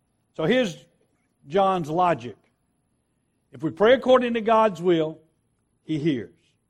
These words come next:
If He hears, He answers in the way that we pray. So it all hinges on praying according to the will of God. Now, this is a presupposition of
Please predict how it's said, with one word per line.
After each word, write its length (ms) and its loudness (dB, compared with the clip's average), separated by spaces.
If 160 -4
He 120 2
hears, 600 -2
He 200 -2
answers 440 -8
in 120 -8
the 100 -4
way 360 -2
that 160 -18
we 140 -10
pray. 320 -14
So 160 -2
it 60 0
all 320 6
hinges 540 -6
on 160 -10
praying 420 -6
according 440 -6
to 120 -8
the 100 -10
will 240 -8
of 100 -12
God. 260 -14
Now, 100 -4
this 340 -2
is 240 -4
a 100 0
presupposition 1120 -4
of 200 -6